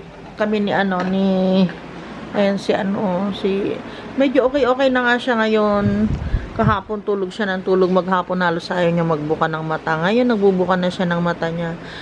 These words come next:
Siguro four times kong nilinis yung kanyang mata, tapos four times ko ding pinatakan. Ayan, sana makarecover na siya. Okay na siya bukas. Hindi pa rin siya kumakain, pero inom siya ng inom. Tapos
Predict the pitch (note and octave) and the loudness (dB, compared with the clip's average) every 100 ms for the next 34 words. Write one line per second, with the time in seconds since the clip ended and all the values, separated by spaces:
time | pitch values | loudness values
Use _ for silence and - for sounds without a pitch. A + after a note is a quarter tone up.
0 | - - - G#3 G3+ G#3+ G#3+ G3+ F#3 - | -16 -16 -2 2 6 4 4 2 2 0
1 | F#3+ F#3 - F#3 F#3 E3+ F3 E3+ F3 E3+ | -2 -4 -2 0 2 2 2 2 2 0
2 | - F3 E3 F3 E3+ E3 E3 D#3+ D3 C#3+ | 2 2 4 0 0 -2 -2 -2 0 -2
3 | - D#3 D#3+ - F3 C#3+ F3 E3 D#3+ - | -4 -6 -8 -2 0 0 0 -2 -2 -2
4 | D#3 D#3+ E3 - F#3 E3 - D3 F3+ D#3 | 0 0 -2 -2 0 0 -2 -6 -6 -6
5 | D3+ E3+ - - - - - - - - | -6 -6 -10 -16 -16 -16 -16 -16 -16 -10
6 | E3+ D#3+ D#3+ D#3 E3+ - F3+ F3+ F3 E3 | -8 -6 -6 -8 -8 -4 -2 0 -2 0
7 | E3+ E3 F#3+ D#3+ E3+ F3 G3 - F3+ E3+ | 0 2 0 2 2 2 -2 0 2 2
8 | F3 F3 E3+ E3 F3 E3+ E3+ E3 G#3 G#3+ | 0 0 0 2 2 2 2 0 2 2
9 | A3+ A#3 B3+ C4+ B3 A#3+ A#3 A#3+ A3 A3 | 4 2 2 2 2 2 0 0 0 0
10 | G#3 G#3+ G3+ G3+ G3+ G#3 G#3+ G3 F#3+ F#3 | 0 2 2 0 -2 -2 -2 0 -2 2
11 | F3+ F3 F3+ F#3+ - - - - - - | 2 2 0 -4 -8 -14 -14 -12 -12 -12
12 | - - - G3 F#3+ | -14 -16 -2 0 2